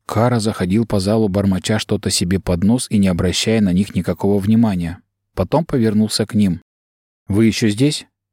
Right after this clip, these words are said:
Можете отдыхать. Ну и новость вы мне принесли. Поверить не могу».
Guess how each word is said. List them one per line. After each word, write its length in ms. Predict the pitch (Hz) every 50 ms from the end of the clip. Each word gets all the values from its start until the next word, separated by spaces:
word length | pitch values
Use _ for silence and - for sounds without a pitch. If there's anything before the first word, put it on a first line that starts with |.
| _ _ _
Можете 420 | 104 117 127 123 123 110 - - 117
отдыхать. 580 | 113 113 120 110 - - 107 87 85 - - - _ _ _ _ _ _ _ _ _
Ну 280 | - 92 95 104 120 131
и 60 | 143
новость 480 | 147 143 131 123 113 104 104 90 - -
вы 120 | 101 95
мне 180 | 95 98 92 82
принесли. 640 | - 98 90 92 90 - - - 92 87 85 87 - _ _ _ _ _ _ _
Поверить 500 | - 98 98 104 107 113 113 98 90 80
не 100 | - 87
могу». 360 | 87 85 87 82 82 80 -